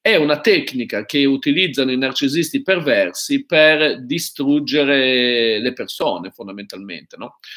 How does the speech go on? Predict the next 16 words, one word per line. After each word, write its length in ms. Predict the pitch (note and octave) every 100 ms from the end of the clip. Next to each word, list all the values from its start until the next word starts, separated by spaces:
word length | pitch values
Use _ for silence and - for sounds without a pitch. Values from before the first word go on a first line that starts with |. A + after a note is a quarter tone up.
| - - - - _ _ _ _ _ _ _ _ _ _ _ _
Distruggere 680 | - D#3+ E3 - G#3+ D#3 D#3
le 80 | D3+
persone 500 | G#3 G3+ F3 E3+ F3
da 100 | C#3+
un 120 | C#3
punto 300 | C#3+ E3 D#3
di 140 | C3
vista 320 | B2 D3 D3+ B2
emotivo, 640 | B2 A2+ G3+ C#3 F#2+ F2
perché, 760 | C#3 - E3 F3 F3 B2 C3+ A#2+
eh, 40 |
se 200 | - C3+
tu 220 | - E3+
vieni 320 | A#2+ D3 C#3+ B2
giudicato 560 | A#2 B2+ D#3+ B2 D#3+
pazzo 760 | - A#2 - - D#3 D3+ -